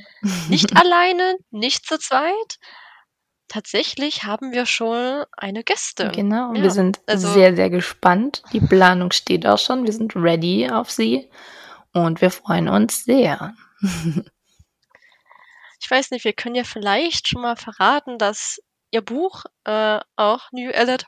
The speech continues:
Speaker 2: Romance ist.
Speaker 1: Romance, ja.
Speaker 2: <laughs> Darüber haben wir jetzt schon ein bisschen gesprochen. Laura hat's schon gelesen
Speaker 1: Ja.
Speaker 2: als, äh, Rezi-Exemplar. Und
Speaker 1: Und tatsächlich
Speaker 2: war sehr
Speaker 1: kam's heute,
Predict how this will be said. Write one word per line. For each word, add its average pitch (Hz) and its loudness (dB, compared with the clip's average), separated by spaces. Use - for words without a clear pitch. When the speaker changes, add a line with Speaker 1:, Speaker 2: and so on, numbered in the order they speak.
Speaker 2:
Romance 220 0
ist. 170 2
Speaker 1:
Romance, 214 4
ja. 170 2
Speaker 2:
<laughs> 226 -8
Darüber 226 0
haben 226 2
wir 226 2
jetzt 208 -2
schon 233 -8
ein - -20
bisschen - -12
gesprochen. 220 -6
Laura 254 0
hat's 247 -4
schon 208 -6
gelesen 202 -6
Speaker 1:
Ja. 226 -10
Speaker 2:
als, 196 -4
äh, - -8
Rezi-Exemplar. 226 -4
Und 214 0
Speaker 1:
Und 202 -2
tatsächlich 190 4
Speaker 2:
war - -8
sehr 185 8
Speaker 1:
kam's 185 4
heute, 196 8